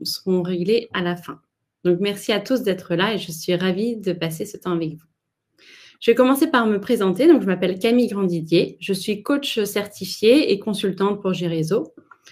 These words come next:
Je suis ancienne avocate. J'ai travaillé pendant plus de cinq ans dans des cabinets d'avocats dans les fonds d'investissement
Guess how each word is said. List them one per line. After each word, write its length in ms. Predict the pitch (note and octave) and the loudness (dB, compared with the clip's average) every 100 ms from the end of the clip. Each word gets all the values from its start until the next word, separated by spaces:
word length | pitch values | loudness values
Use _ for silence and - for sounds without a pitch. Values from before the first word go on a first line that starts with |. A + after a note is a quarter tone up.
| - _ _ | -20 _ _
Je 140 | A3 | -2
suis 160 | G#3+ B3 | 0 0
ancienne 360 | A#3+ B3 C4+ | 2 4 4
avocate. 640 | A#3+ G3+ G#3 A#3+ B3+ C4+ - | 4 2 0 2 2 0 -2
J'ai 120 | G3 | -2
travaillé 420 | G3 F#3 F#3+ G#3+ | 0 2 2 2
pendant 260 | A3+ F#3+ F#3 | 0 0 0
plus 120 | G#3+ | -2
de 60 | A3 | -2
cinq 200 | F#3+ G#3 | -2 0
ans 80 | G#3+ | 0
dans 120 | F3+ | 0
des 180 | E3 E3 | -2 -2
cabinets 400 | F#3 F3 F#3+ F#3+ | -2 2 0 2
d'avocats 480 | F3 E3+ E3+ G3 | 0 0 -2 -2
dans 200 | F3+ D#3+ | -2 0
les 140 | D#3+ D#3+ | 0 0
fonds 200 | G#3+ G3 | -2 -2
d'investissement 960 | F3+ F3+ F3 - E3+ - F#3 C#4+ E4+ | -2 -4 -12 -12 -12 -2 -2 -2 -6